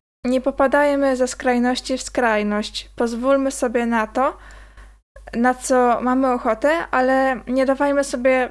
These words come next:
takiego przyzwolenia na jedzenie, jakby nie było jutra.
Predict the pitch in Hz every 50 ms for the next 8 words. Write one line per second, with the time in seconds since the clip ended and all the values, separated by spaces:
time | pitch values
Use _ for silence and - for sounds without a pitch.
0 | - - 262 254 - 262 254 269 254 - - - 247 247 233 254 254 262 269 277
1 | 277 277 277 269 262 262 254 254 254 247 247 - - - - - - - - -
2 | _ _ _ _ _ - 247 247 254 233 254 277 277 277 277 277 277 269 262 247
3 | 294 269 262 262 262 240 269 254 254 254 254 240 226 214 214 - 214 202 196